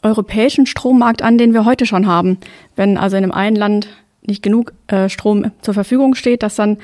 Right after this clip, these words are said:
aus den europäischen Nachbarländern Strom ins Land fließt, sodass also manchmal ja auch gar nicht die Kohlekraftwerke dann anspringen müssen, sondern erneuerbarer Strom oder anderer, der grad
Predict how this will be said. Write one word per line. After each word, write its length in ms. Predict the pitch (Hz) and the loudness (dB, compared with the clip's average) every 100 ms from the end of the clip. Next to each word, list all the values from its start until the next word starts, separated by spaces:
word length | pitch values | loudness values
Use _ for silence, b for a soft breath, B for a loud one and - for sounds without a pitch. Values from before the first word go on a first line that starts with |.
| B B | B B
aus 160 | 202 202 | -8 -4
den 220 | 208 208 | -4 -2
europäischen 500 | 202 196 214 214 214 | -2 -4 -4 -2 0
Nachbarländern 640 | 220 - 185 190 190 190 | -2 -2 -2 0 2 0
Strom 420 | - - 190 190 190 b b b b | -2 -2 0 0 -2 b b b b
ins 240 | 196 202 | -4 -2
Land 240 | 196 202 226 | -2 -2 -2
fließt, 420 | - 180 190 - B B | -4 -4 -4 -6 B B
sodass 320 | - 190 185 | -6 -4 -2
also 340 | 190 190 190 190 B B | -4 -2 -2 -4 B B
manchmal 300 | 185 185 196 | -6 -2 0
ja 100 | 190 | 0
auch 140 | 190 - | -2 -2
gar 140 | 190 | -4
nicht 160 | 196 190 | -2 -2
die 180 | 190 | -2
Kohlekraftwerke 720 | 190 - 226 226 220 220 208 220 | -2 0 0 0 -4 -2 -2 0
dann 140 | 208 | -2
anspringen 420 | 202 226 240 226 | -2 -2 0 2
müssen, 260 | 220 226 226 | 2 0 -2
sondern 380 | 196 196 202 208 | 0 0 0 0
erneuerbarer 920 | 190 190 214 208 208 208 208 196 - - | 0 0 0 0 0 0 0 -2 -6 -10
Strom 440 | 202 - 202 214 | -12 -8 -2 0
oder 220 | - 180 | 0 -2
anderer, 320 | - 202 208 190 | -2 -2 -2 -2
der 240 | 180 185 185 | -2 -4 -8
grad 240 | - - | -14 -14